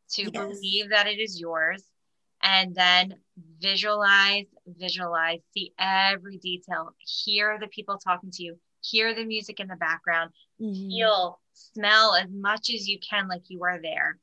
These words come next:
Speaker 1: like
Speaker 2: Mm-hmm.
Speaker 1: you're experiencing it,
Speaker 2: Mm-hmm.
Speaker 1: because it's really happening, right? It, it
Speaker 2: Yeah.
Speaker 1: is, it's really happening.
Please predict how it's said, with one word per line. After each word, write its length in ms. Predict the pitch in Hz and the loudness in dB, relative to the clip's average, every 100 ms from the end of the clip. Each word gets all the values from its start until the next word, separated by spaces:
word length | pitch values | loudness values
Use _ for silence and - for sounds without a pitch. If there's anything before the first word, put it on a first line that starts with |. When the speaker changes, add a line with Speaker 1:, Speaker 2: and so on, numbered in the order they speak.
| _ _ - | _ _ -8
Speaker 1:
like 120 | 190 | -6
Speaker 2:
Mm-hmm. 60 | 196 | 0
Speaker 1:
you're 140 | 190 | 0
experiencing 840 | - - 185 180 175 170 - 156 | 0 -10 -6 -4 -4 -6 -10 -12
it, 180 | 151 - _ _ _ _ _ 208 | -10 -12 _ _ _ _ _ -10
Speaker 2:
Mm-hmm. 320 | 196 185 196 | -8 -6 -6
Speaker 1:
because 220 | 190 214 202 | 0 0 0
it's 160 | 196 | -4
really 320 | 190 214 202 170 | 2 4 2 2
happening, 480 | 180 180 165 165 185 _ _ _ _ - | 0 0 -8 -10 -16 _ _ _ _ 0
right? 200 | 180 190 | 2 2
It, 160 | 196 190 - | 0 -4 -4
it 140 | 202 | -2
Speaker 2:
Yeah. 160 | 247 208 | 4 4
Speaker 1:
is, 60 | 185 185 175 - | 4 -6 -12 -12
it's 200 | 196 180 | -12 -12
really 400 | 180 202 208 208 | 0 4 6 4
happening. 600 | 190 190 196 170 147 160 | 4 2 2 -6 -12 -16